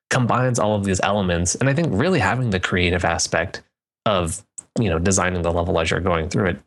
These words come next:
is really unique and cool, because I, you know,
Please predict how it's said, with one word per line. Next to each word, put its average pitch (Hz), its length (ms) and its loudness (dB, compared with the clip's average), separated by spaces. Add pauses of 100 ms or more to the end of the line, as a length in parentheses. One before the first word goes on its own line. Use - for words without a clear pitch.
is 92 340 0 (400)
really 113 300 4
unique 98 340 2
and 90 160 0
cool, 92 220 0
because 95 440 0
I, 95 220 0 (680)
you 113 100 2
know, 90 240 0